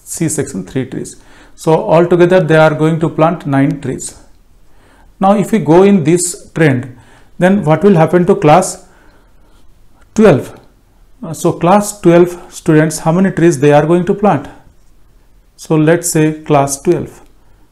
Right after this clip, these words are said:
Class twelve, A section will plant twelve trees,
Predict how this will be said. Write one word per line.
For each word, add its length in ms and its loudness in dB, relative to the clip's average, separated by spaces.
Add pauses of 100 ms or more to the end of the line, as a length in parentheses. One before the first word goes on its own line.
(640)
Class 340 0
twelve, 420 0 (160)
A 160 0
section 440 -2
will 180 0
plant 420 -2
twelve 280 0
trees, 420 -6